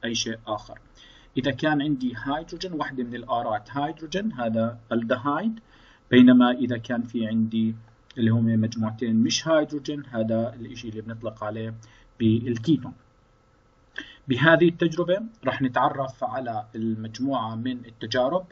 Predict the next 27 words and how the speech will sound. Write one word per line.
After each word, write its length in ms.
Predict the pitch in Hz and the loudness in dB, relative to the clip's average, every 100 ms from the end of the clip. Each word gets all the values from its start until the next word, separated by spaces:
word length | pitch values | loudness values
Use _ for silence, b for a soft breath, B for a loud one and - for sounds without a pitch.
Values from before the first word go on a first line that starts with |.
| - | -10
أو 200 | 120 117 | -8 -6
اللي 140 | 110 | -6
هي 280 | 120 120 107 | -4 -6 -8
التستات. 600 | - - - - 131 143 - B B B | -12 -18 -14 0 2 2 -2 B B B
هذه 260 | - 151 135 | 2 2 2
التستات 600 | 127 123 - 135 131 - | -4 -10 -2 0 0 -2
بتميز 560 | 131 131 123 139 120 110 | -4 2 6 4 2 -6
لي 160 | 107 113 | -10 -10
اللي 200 | 113 113 | -12 -10
هي 220 | 120 110 | -6 -6
الكربونيل 640 | 110 110 120 123 147 160 | -8 -6 -4 -4 -8 -14
كومباوندز 580 | 156 175 160 160 175 175 | -10 -10 -2 -2 -2 -8
عن 160 | 113 113 | -4 -2
غيرها 320 | 123 139 120 | 0 -2 -2
من 100 | 113 | 0
المجموعات 600 | 110 110 113 110 117 113 | 0 0 -4 -6 -6 -8
الوظيفية 640 | 110 101 104 110 131 185 - b b b b | -12 -10 -10 0 0 0 -4 b b b b
اللي 120 | 110 | -2
هم 160 | 110 110 | 2 2
الألدهايد 580 | 107 117 113 110 113 113 | 0 -6 -8 -6 -8 -10
والكيتون. 540 | 107 - 156 190 214 220 B B | -12 -6 -2 0 0 -4 B B
كذلك 400 | 139 143 165 151 | 2 4 4 2
الأمر 340 | 147 160 151 151 | -4 -2 -2 -2
راح 180 | 139 | -4
نتعرف 400 | 143 131 131 139 | -2 -2 -2 -2
على 340 | 139 131 131 131 _ b b - | -4 -4 -8 -14 _ b b -10
تستات 500 | 123 113 139 139 | -6 0 2 2